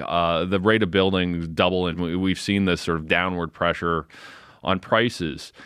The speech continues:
And one of the, the sort of policies that, that B C has announced here is the ability to build more density near transit lines.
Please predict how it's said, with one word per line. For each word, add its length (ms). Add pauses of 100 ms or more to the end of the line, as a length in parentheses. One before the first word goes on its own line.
(140)
And 320
one 240
of 100
the, 500
the 240
sort 140
of 80
policies 1080
that, 340
that 180
B 200
C 220
has 200
announced 640
here 480 (400)
is 480
the 460
ability 560
to 160
build 600
more 340
density 500
near 180
transit 580
lines. 580